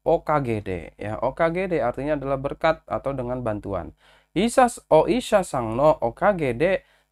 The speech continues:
taiin suru koto ga dekimashita. Ya, berkat bantuan dari dokter, saya bisa keluar rumah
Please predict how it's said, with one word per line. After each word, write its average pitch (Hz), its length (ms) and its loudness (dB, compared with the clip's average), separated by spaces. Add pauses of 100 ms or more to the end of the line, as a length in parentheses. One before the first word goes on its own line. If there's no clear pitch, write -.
(100)
taiin 233 400 4
suru 160 320 -2
koto 131 320 -2
ga 156 240 0
dekimashita. 104 800 -8
Ya, 98 320 -6
berkat 165 400 -2
bantuan 151 560 0
dari 135 240 -2
dokter, 139 480 -2 (1040)
saya 123 320 -4
bisa 170 400 -2
keluar 123 320 0
rumah 156 320 -2